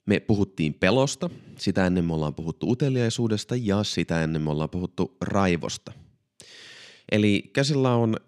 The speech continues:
katsaus tunteiden ja tunnejärjestelmien maailmaa ja tarkoitu-, tarkoituksena on vähän pyrkiä ymmärtämään sitä, että miten ne oikein vaikuttaa meihin ja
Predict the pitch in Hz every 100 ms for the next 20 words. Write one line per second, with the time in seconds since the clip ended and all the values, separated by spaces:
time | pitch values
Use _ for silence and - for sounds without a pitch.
0 | - 120 120 - 107 101 - - - _
1 | - 139 143 117 98 90 90 87 - 123
2 | 120 92 95 92 87 - 85 82 80 82
3 | 90 95 82 80 76 78 107 123 151 143
4 | 120 110 - 147 - 131 117 107 101 98
5 | 107 95 117 120 110 92 - 113 107 87
6 | 87 82 95 85 80 - - - - -
7 | _ _ _ _ _ 101 127 185 156 101
8 | 92 95 95 113 127 - 90 - 80 80
9 | 80 78 85 76 80 - _ _ _ -
10 | 85 78